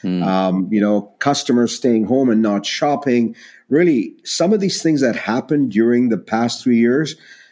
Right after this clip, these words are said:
Speaker 2: may happen once in an industry. If you look at it historically, this all happened within a three-year gap.
Speaker 1: Mm-hmm.
Speaker 2: So,
Speaker 1: Right.
Speaker 2: you know, what is the outcome? Nobody knows what the outcome was gonna be.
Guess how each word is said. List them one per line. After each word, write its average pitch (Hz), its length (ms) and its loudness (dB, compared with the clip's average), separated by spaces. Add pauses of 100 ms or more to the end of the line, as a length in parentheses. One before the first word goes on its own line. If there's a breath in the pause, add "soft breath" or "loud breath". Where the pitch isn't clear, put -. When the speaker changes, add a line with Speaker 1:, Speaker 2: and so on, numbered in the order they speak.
(160 loud breath)
Speaker 2:
may 123 260 2
happen 139 520 0
once 120 580 0
in 104 200 0
an 104 120 4
industry. 107 680 2
If 92 140 -4
you 101 80 0
look 113 200 0
at 104 100 2
it 98 140 -2
historically, 110 800 -2 (220 soft breath)
this 170 160 0
all 160 180 0
happened 120 480 0
within 107 260 2
a 98 60 2
three-year 107 480 0
gap. 101 280 0
Speaker 1:
Mm-hmm. 120 80 -2
Speaker 2:
So, 107 440 -2 (140)
Speaker 1:
Right. 90 260 -6 (180)
Speaker 2:
you 120 120 2
know, 127 340 0 (200)
what 117 260 2
is 170 160 0
the 135 180 2
outcome? 104 680 0
Nobody 147 280 2
knows 143 180 2
what 143 100 -2
the 147 80 0
outcome 147 260 -2
was 131 120 0
gonna 135 180 2
be. 123 420 0